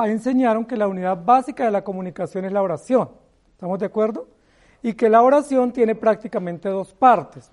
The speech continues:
básicas, ¿cierto? El sujeto y el predicado. En el sujeto está el sustantivo, que es de quien se habla,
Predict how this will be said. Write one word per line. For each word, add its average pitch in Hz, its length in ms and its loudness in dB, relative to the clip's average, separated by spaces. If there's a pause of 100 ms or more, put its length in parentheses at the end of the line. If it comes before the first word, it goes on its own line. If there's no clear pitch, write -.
básicas, 208 640 2
¿cierto? 185 300 -8
El 156 80 -8
sujeto 277 580 2 (580)
y 185 60 -6
el 170 80 -6
predicado. 160 520 -4
En 151 40 -8
el 175 100 -8
sujeto 214 380 0
está 277 180 0
el 254 80 2
sustantivo, 269 680 -2
que 247 80 -4
es 196 80 -2
de 226 140 -2
quien 208 240 -2
se 180 180 -6
habla, 277 320 2